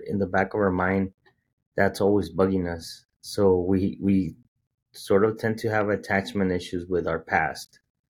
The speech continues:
And eventually those things keep coming up in our daily walk, our daily life. And, um, the more you fight it,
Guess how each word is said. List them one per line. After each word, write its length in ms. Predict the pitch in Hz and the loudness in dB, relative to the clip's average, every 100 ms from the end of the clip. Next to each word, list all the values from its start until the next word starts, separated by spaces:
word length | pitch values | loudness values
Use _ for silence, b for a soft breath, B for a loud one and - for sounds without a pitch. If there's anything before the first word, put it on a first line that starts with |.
| _ _ _ - | _ _ _ 0
And 560 | 101 98 95 95 95 - | 2 4 4 2 -2 -4
eventually 560 | - 95 95 98 110 107 | -4 0 0 0 0 2
those 260 | 101 95 | 2 0
things 240 | - 104 98 | -2 -2 -2
keep 260 | - 101 | -4 -6
coming 280 | - 101 98 | -2 0 2
up 220 | 95 - | 2 0
in 200 | 98 92 | -2 -2
our 180 | - 92 | -2 -2
daily 340 | 90 95 90 90 | 0 0 0 -2
walk, 460 | 87 90 90 - - | 0 0 -2 -4 -6
our 80 | |
daily 260 | 92 95 92 | -2 0 0
life. 320 | 87 87 95 - b b b b b _ _ _ - | 2 2 2 -4 b b b b b _ _ _ -2
And, 420 | 104 101 101 95 | 2 2 2 2
um, 520 | 98 95 92 92 85 - _ _ _ _ _ _ _ _ _ _ | 4 4 4 0 -6 -14 _ _ _ _ _ _ _ _ _ _
the 220 | 117 110 | 0 2
more 760 | 101 101 107 120 120 113 110 - _ | 2 2 2 4 4 4 0 -8 _
you 440 | 98 104 104 98 - - | -4 0 0 -2 -8 -6
fight 340 | 98 107 123 95 | 0 2 0 0
it, 300 | 95 92 | 0 -2